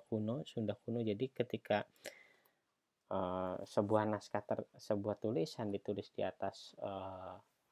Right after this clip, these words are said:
alas naskah tertentu, itu bisa menunjukkan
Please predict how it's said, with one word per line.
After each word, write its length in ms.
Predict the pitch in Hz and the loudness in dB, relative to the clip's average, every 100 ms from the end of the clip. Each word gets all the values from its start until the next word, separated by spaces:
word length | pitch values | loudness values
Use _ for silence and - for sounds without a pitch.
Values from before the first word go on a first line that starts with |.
| _ _ _ _ | _ _ _ _
alas 640 | 107 95 95 - - - - - | 0 2 0 -4 -16 -18 -18 -8
naskah 400 | 110 95 - - | -6 -6 -6 -6
tertentu, 480 | - 104 - 151 147 | -2 0 2 0 2
itu 240 | 113 - 123 | 0 2 2
bisa 240 | 104 113 | 2 2
menunjukkan 720 | 104 98 95 98 - 127 127 | 2 2 0 -2 0 0 0